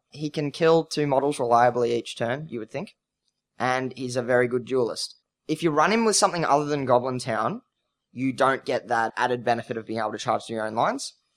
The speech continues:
If you do run him with Goblin Town, you run that risk, of course, of being broken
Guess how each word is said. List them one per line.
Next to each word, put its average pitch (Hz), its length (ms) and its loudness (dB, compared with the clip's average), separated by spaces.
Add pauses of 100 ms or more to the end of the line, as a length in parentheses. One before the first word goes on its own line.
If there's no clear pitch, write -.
(120)
If 131 120 -8
you 131 80 -4
do 160 180 2
run 185 120 2
him 160 80 0
with 143 160 -2
Goblin 123 300 2
Town, 120 400 0
you 120 420 -6
run 135 200 2
that 135 120 0
risk, 131 180 -2
of 127 80 -10
course, 135 220 0
of 123 100 -6
being 131 240 -4
broken 117 560 0